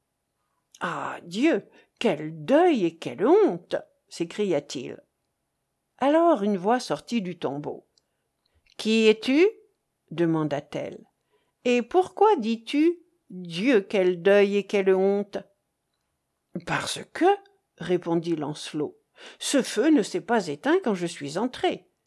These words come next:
C'est donc que je ne suis pas le meilleur chevalier du monde.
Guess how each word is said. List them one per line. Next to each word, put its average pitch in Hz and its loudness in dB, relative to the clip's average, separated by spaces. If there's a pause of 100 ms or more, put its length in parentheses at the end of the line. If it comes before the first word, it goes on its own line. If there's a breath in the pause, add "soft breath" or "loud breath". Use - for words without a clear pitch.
(320 soft breath)
C'est 170 -4
donc 240 2
que 202 -2
je 196 0
ne 185 2
suis 180 -6
pas 220 -2
le 175 0
meilleur 208 2
chevalier 220 -2
du 254 0
monde. 185 0